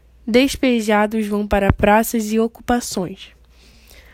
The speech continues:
O presidente Jair Bolsonaro suspendeu completamente, na quarta-feira, quatro,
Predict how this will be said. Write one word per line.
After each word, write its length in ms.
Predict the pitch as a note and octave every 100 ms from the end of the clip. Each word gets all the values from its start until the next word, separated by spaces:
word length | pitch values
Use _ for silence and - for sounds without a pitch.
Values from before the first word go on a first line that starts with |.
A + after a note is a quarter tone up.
| - _ _ _ _ _ _ _ _ _ -
O 80 |
presidente 600 | C4 E4 D#4 D4 E4 E4
Jair 300 | B3+ A#3+ B3
Bolsonaro 680 | B3 A#3+ - A3 G3+ F#3+ G3+
suspendeu 760 | G#3 - A#3+ - B3 A3 G#3 G#3
completamente, 1400 | - - D#4 D#4+ A#3 A3 A3+ A3+ G#3+ F#3+ F#3 G3 G#3+ G3 _ _ _ _
na 160 | A3 G#3+
quarta-feira, 920 | - C#4 C#4+ - C4 - G#3 G3+ G3 -
quatro, 560 | - F#3+ F#3+ - G#3